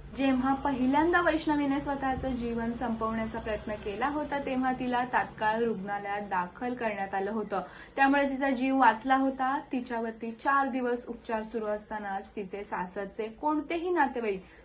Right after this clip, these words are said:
तिला बघण्यासाठी देखील दवाखान्यात आले नव्हते.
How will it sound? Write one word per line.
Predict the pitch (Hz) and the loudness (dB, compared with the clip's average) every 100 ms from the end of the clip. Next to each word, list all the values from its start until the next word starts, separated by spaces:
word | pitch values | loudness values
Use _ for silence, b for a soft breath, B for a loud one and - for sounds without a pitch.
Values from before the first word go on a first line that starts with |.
| B | B
तिला | 285 285 | 8 8
बघण्यासाठी | 269 254 247 240 254 262 247 247 | 10 4 0 -2 -4 -4 -6 -2
देखील | 233 226 247 240 | 0 0 -4 -4
दवाखान्यात | 240 214 196 220 208 208 | -4 -4 -6 -8 -12 -10
आले | - 202 196 | -8 -8 -8
नव्हते. | 202 185 190 - 190 | -10 -10 -10 -4 -4